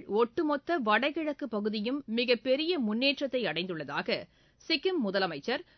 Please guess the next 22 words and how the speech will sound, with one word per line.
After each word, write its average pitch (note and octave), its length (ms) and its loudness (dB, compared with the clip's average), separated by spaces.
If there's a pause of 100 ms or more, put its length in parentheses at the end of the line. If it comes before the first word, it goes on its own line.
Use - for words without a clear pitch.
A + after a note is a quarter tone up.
(160)
திரு D4 160 4
பிரேம்சிங் D4 560 2
தமாங் E3+ 340 0
கூறியுள்ளார். D#3+ 560 -4 (300)
கேங்டாக்கில் F#3+ 640 -2 (140)
வடகிழக்கு D4 640 0
பகுதி A3+ 420 -2
இளையோர் A#3 460 2
விழாவில் F3+ 480 0
பேசிய D3 380 -12
அவர், F#3+ 240 0 (360)
கடந்த D#4 360 4
பத்து - 420 0
ஆண்டுகளில் B3 560 2 (140)
வடகிழக்கு D#4 720 2
மாநிலங்களில் G3+ 720 0 (140)
சாலை, A3+ 500 6 (140)
ரயில், G#3 400 0 (120)
விமான A#3+ 440 0
கட்டமைப்பு G3+ 540 -2
மேம்படுத்தப்பட்டுள்ளதாக F#3+ 1080 -2
கூறினார். D#3 500 -4